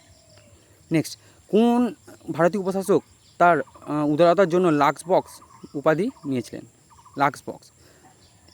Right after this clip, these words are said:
তিনি এটা আমাকে বলবেন কমেন্টে। অগ্নিপ্রতিরোধক পোশাক তৈরিতে কী বলা হয়? মেলামাইন ব্যবহার করা, মেলামাইন। নেক্সট, পর্যায় সারণীতে হাইড্রোজেনকে একটি বিপদগামী মৌল বলা হয় কারণ এটি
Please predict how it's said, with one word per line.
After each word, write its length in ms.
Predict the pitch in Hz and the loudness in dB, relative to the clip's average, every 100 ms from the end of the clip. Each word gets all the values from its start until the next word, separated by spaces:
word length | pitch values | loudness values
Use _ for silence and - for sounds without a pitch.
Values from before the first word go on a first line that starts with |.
| _ _ _ _ - - - | _ _ _ _ -20 -16 -6
তিনি 340 | 143 151 147 - _ - | -2 0 0 -4 _ -12
এটা 200 | 139 143 | -8 -4
আমাকে 220 | 139 139 | -4 -6
বলবেন 420 | 127 127 147 180 | -2 -2 0 -2
কমেন্টে। 520 | 180 - 120 113 101 107 - _ _ - _ _ _ _ _ _ - - - _ _ _ _ 156 | -6 -6 -6 -6 -8 -14 -20 _ _ -20 _ _ _ _ _ _ -20 -20 -20 _ _ _ _ 0
অগ্নিপ্রতিরোধক 680 | 156 202 208 214 220 220 - | 2 2 2 2 2 -2 -4
পোশাক 300 | 185 202 160 131 - | -4 0 -2 -2 -6
তৈরিতে 320 | 170 180 185 | -4 -2 -2
কী 180 | 170 196 | -6 -2
বলা 160 | 180 156 | -2 0
হয়? 80 | |
মেলামাইন 420 | 135 151 170 175 165 | 0 0 0 0 0
ব্যবহার 180 | 143 | -2
করা, 140 | 131 123 | -4 -4
মেলামাইন। 480 | 127 139 127 107 110 _ _ _ _ _ _ _ _ _ _ - 156 | -4 -4 -6 -8 -12 _ _ _ _ _ _ _ _ _ _ -10 -6
নেক্সট, 200 | 135 - | -6 -4
পর্যায় 300 | 139 156 185 | 0 2 2
সারণীতে 280 | 196 208 202 | 0 0 0
হাইড্রোজেনকে 440 | 175 165 180 185 | 0 2 2 0
একটি 160 | 190 196 | -2 -4
বিপদগামী 460 | 160 160 160 190 | -6 -6 -2 0
মৌল 320 | 190 175 185 170 | 2 2 2 2
বলা 240 | 160 170 | 2 2
হয় 120 | 165 | 2
কারণ 200 | 156 165 | 0 -2
এটি 280 | 160 151 160 | -2 -4 -6